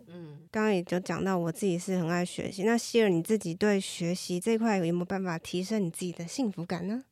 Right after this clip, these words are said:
Speaker 1: 其实我也是从书店。
Speaker 2: 你也是爱，爱看书。
Speaker 1: 对，然后不然就是可能书店比较忙的时候，我可能就是，要不然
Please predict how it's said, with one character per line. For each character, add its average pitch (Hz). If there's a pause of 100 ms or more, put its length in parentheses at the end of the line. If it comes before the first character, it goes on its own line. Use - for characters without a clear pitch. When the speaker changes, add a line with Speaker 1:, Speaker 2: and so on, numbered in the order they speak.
Speaker 1:
其 220
实 233
我 240
也 180
是 202
从 151 (340)
书 147
店。 143 (240)
Speaker 2:
你 214
也 190
是 190
爱， 190 (120)
爱 214
看 190
书。 170
Speaker 1:
对， 139
然 151
后 170
不 170
然 165
就 165
是 175
可 165
能 160
书 202
店 214
比 160
较 165
忙 127
的 139
时 143
候， 139
我 139
可 156
能 139
就 139
是， 139 (220)
要 -
不 170
然 143